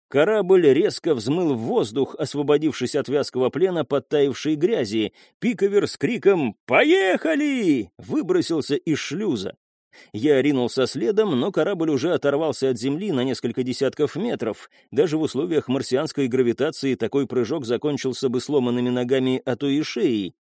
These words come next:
«Отбой!» — крикнул я через плечо. «Мадж, опускайся!» Вибрация обшивки тут же изменилась.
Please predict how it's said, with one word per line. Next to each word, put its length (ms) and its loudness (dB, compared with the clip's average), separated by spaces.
«Отбой!» — 800 2
крикнул 380 0
я 160 2
через 280 -4
плечо. 540 2
«Мадж, 520 0
опускайся!» 800 0
Вибрация 580 0
обшивки 460 -4
тут 200 -6
же 160 -2
изменилась. 720 -2